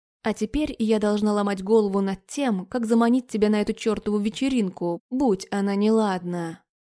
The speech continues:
Я сама не заметила, как сорвалась на крик. «От тебя одни неприятности. В этом городе полно девчонок, иди и крути романы с любой. Мне ты совершенно не интересен, и не надо тянуть ко мне свои потные ручонки».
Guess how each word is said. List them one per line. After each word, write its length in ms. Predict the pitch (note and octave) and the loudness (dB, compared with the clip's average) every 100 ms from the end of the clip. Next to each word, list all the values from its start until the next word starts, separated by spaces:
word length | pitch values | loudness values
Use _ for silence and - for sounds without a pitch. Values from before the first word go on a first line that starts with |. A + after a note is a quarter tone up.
| _ | _
Я 300 | G3+ A3 D#4+ | -2 -2 -4
сама 320 | - G#3+ G#3 | -4 -2 0
не 140 | G3 | 0
заметила, 480 | F#3 F#3+ G3+ - G3+ | 0 0 -2 -4 -6
как 180 | - B3 | -6 -8
сорвалась 460 | G#3 G3 F#3+ F#3+ F#3+ | -6 -4 -2 -4 -6
на 120 | F#3+ | -8
крик. 460 | F#3+ E3+ D#3+ - _ - | -6 -8 -8 -16 _ -6
«От 200 | G#3+ G3+ | -6 -4
тебя 560 | - G3+ A#3 G#3+ F3 - - | -4 0 2 0 -6 -14 -2
одни 400 | A#3+ G3 G#3+ G#3+ | 0 4 4 4
неприятности. 1200 | F#3+ F#3+ G3 G#3 G#3+ G3+ F3 E3 - D#3+ D#3 - _ _ - | 2 2 2 4 2 0 -6 -8 -10 -10 -10 -14 _ _ -4
В 100 | A3+ | 0
этом 300 | G#3+ G#3+ G#3+ | 2 2 6
городе 420 | A3 A3 G#3 G3+ | 6 6 6 2
полно 400 | G3 G#3+ G#3+ G#3+ | 2 4 4 4
девчонок, 720 | G3+ A3 - C4 G3+ F3 E3+ - | 2 -2 -2 0 0 0 -4 -4
иди 300 | C4+ A3 A#3 | 0 2 2
и 40 | A3 | 2
крути 360 | A#3 A#3 B3 | 0 0 2
романы 360 | G#3 G3+ G3+ G#3 | 2 4 2 2
с 100 | A3+ | 2
любой. 600 | A#3+ A3 A3 F3 E3+ - - | 2 4 4 4 0 -8 2
Мне 340 | B3 C4+ C4 | 6 8 6
ты 100 | A#3 | 2
совершенно 600 | F#3 G3+ G#3 - A#3+ G#3+ G3 | -2 0 0 0 0 2 2
не 200 | G3 G3+ | 2 2
интересен, 800 | G3+ A3+ A3+ A3+ F#3+ F3 F3 - _ | 2 2 4 2 0 -6 -8 -10 _
и 80 | D4 | 2
не 140 | C#4 | 6
надо 300 | A#3 F3+ F3+ | 6 4 0
тянуть 420 | F#3+ G#3+ C4 C#4+ | 2 4 6 4
ко 160 | - F#3+ | 0 -2
мне 200 | F#3 F3+ | -2 -4
свои 260 | F3+ G3 G3 | -2 0 0
потные 580 | - A#3+ A3+ G3+ F#3+ | 2 0 2 0 0
ручонки». 840 | F#3+ G3 - G3+ F#3+ F#3 E3+ D#3+ | 2 0 0 0 0 -4 -8 -10